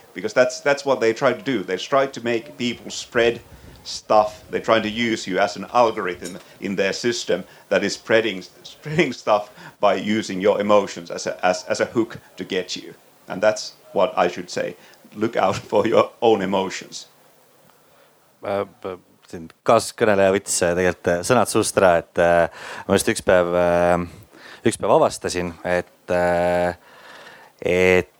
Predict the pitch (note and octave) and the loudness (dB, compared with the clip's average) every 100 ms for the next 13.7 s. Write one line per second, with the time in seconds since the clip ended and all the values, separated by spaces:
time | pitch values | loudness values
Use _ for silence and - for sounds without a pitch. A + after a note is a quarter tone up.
0 | - D3+ C3+ A2+ B2 F3 B2+ F#2+ A#2+ A#2+ | 0 2 4 2 0 0 2 0 2 0
1 | - G#2+ C#3 F2+ E2+ E2+ - - F2 - | 0 2 2 2 -4 -2 0 2 0 0
2 | G2 A2 C3 C3 B2 A2 G2+ G2+ E2+ F2 | -2 0 2 4 4 2 2 0 0 -2
3 | E2+ - G2+ G2 E2+ - G2+ F2 F2 A2+ | -2 2 4 4 2 0 -2 0 0 4
4 | G2 F2 G2+ F#2 F2 F2 - F#2+ E2+ F2+ | 4 4 4 4 2 0 2 0 0 0
5 | F2 F2 E2+ E2+ F2 E2+ F#2 A2 G2+ G2+ | 0 0 -4 -4 0 0 0 -2 -2 -2
6 | G2 A2 F#2 F2 E2 E2+ E2 F2 F#2 F#2 | 2 2 4 4 2 -2 -2 -2 -2 2
7 | F2+ F2 - F#2 F#2 F2+ F#2 F#2 F2+ - | 2 2 0 2 2 2 4 4 2 -4
8 | - - - G2+ G2 - G#2+ A#2 G3+ G#3 | -14 -10 -2 0 2 2 2 4 2 0
9 | D#3+ F3+ - - G3 - A3 - G#3+ G3+ | 0 -2 -2 -8 -6 -6 -6 0 0 0
10 | - F#3+ B2+ F#2+ C#3+ C3 F2 A2 A2 - | -4 2 2 2 2 2 2 2 0 2
11 | B2 A#2+ A#2+ - - - C3+ C3+ A#2+ C3 | 4 4 4 0 -10 -4 0 2 2 2
12 | - C3 B2+ B2+ B2 C#3 F#3 - - F#3 | 0 2 2 2 2 4 2 2 0 2
13 | G#3 - C#3 A#3 - C3+ B2 | 2 0 0 0 2 0 0